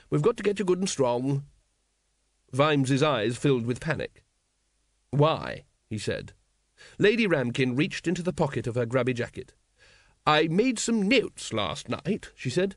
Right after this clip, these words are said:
"about the dragon." "Oh, the dragon." Vimes relaxed a bit. Right now the dragon seemed a much safer prospect.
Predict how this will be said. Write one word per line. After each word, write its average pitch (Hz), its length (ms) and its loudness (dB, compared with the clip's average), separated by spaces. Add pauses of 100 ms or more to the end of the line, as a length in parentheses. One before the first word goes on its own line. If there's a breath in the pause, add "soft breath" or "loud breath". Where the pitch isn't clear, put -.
(420 soft breath)
"about 175 240 4
the 165 60 -4
dragon." 143 520 0 (1300)
"Oh, 131 300 0 (360)
the 131 100 0
dragon." 117 540 -2 (440)
Vimes 139 380 2
relaxed 120 400 -2
a - 40 -12
bit. - 260 -16 (280 soft breath)
Right 190 220 2
now 143 220 2
the 139 100 0
dragon 131 340 2
seemed 123 260 0
a 135 60 2
much - 240 -2
safer 131 420 -4
prospect. - 640 -10